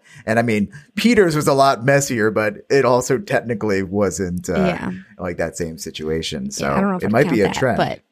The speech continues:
Speaker 1: I, I don't know
Speaker 2: I
Speaker 1: if I'd
Speaker 2: feel
Speaker 1: count
Speaker 2: that.
Speaker 1: that either, but te-,
Speaker 2: <laughs>
Speaker 1: on a technicality, it falls
Speaker 2: Yeah.
Speaker 1: into, uh,
Speaker 2: But I, I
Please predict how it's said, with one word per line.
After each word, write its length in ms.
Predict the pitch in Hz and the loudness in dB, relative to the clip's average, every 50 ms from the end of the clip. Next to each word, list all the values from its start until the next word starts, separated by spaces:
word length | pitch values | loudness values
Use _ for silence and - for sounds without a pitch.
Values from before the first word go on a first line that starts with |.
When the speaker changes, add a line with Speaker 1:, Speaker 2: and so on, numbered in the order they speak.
| _ _ - | _ _ -2
Speaker 1:
I, 180 | - 147 170 175 | -2 0 2 2
I 40 | 196 | 2
don't 100 | 226 202 | 2 2
know 60 | 190 | 2
Speaker 2:
I 20 | |
Speaker 1:
if 60 | 180 180 | 2 2
I'd 20 | 160 | 0
Speaker 2:
feel 60 | 156 - 202 | 0 2 0
Speaker 1:
count 80 | 165 151 | 0 0
Speaker 2:
that. 100 | 156 147 | 0 0
Speaker 1:
that 60 | 135 139 | 0 -2
either, 180 | 147 147 127 117 | -2 -2 -4 -2
but 240 | - 226 214 262 | -2 -2 -2 0
te-, 80 | 254 226 - - | -2 -2 -2 -2
Speaker 2:
<laughs> 40 | |
Speaker 1:
on 180 | - 147 175 202 | -2 -2 -2 -2
a 60 | 208 | -2
technicality, 840 | 202 - 214 165 170 165 160 - 185 190 151 151 151 147 131 120 113 | -2 -2 -2 -2 -2 -6 -8 -2 0 2 2 4 2 2 0 -4 -6
it 140 | 104 98 | -8 -10
falls 360 | _ - 127 123 123 120 117 117 | _ -8 -6 -4 -4 -6 -4 -4
Speaker 2:
Yeah. 280 | 120 110 - 196 185 131 | -2 -2 -2 -2 -4 -4
Speaker 1:
into, 220 | 120 107 104 101 | -6 -6 -6 -8
uh, 180 | 95 95 98 110 | -8 -8 -10 -6
Speaker 2:
But 160 | 202 233 247 | -4 -2 0
I, 200 | 247 247 247 240 - | 2 2 2 0 0
I 200 | - 214 220 | 0 2 2